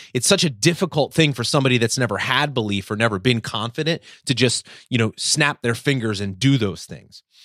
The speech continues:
See, you actually need a framework or a step-by-step process. Now, the process that we teach is called the Formula for Transformation. You've heard me talk about it a lot on this podcast.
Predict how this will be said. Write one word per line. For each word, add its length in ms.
See, 160
you 200
actually 360
need 180
a 40
framework 760
or 100
a 40
step-by-step 640
process. 460
Now, 100
the 60
process 420
that 140
we 160
teach 280
is 80
called 180
the 40
Formula 420
for 120
Transformation. 680
You've 120
heard 160
me 80
talk 320
about 180
it 80
a 60
lot 340
on 160
this 140
podcast. 680